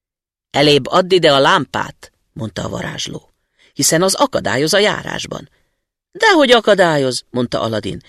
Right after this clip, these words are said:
„Segítsen csak fel, édesbátyám, tüstént odaadom.” A varázsló azt hitte, hogy Aladin azért nem akarja odaadni a lámpát, mert észrevette annak bűvös erejét.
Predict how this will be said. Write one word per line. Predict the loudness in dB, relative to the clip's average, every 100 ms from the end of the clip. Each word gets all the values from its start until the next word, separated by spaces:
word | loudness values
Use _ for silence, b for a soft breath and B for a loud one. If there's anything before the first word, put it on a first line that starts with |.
| B B
„Segítsen | 0 2 2 2 2
csak | 2 0
fel, | 0 2
édesbátyám, | 2 0 -2 -2 -6 -8 -10 B B
tüstént | -2 0 2 2
odaadom.” | 2 0 -4 -6 -10 -16 _ _ _ _ _ _ _ _ _ _ _ _
A | -8 -4
varázsló | -2 -4 -6 -8 -8
azt | -8 -8
hitte, | -10 -14 -10 -10 B B B
hogy | -8 -6
Aladin | -4 -2 -2
azért | -2 -6 -6
nem | -8 -8
akarja | -8 -10 -8
odaadni | -8 -8 -8 -10 -10
a | -8
lámpát, | -8 -10 -10 -10 -12 -18 b b b b -4
mert | -4 -2
észrevette | -2 -2 -4 -6 -8
annak | -6 -6 -6
bűvös | -8 -8 -8 -6
erejét. | -8 -8 -12 -16 -18 -20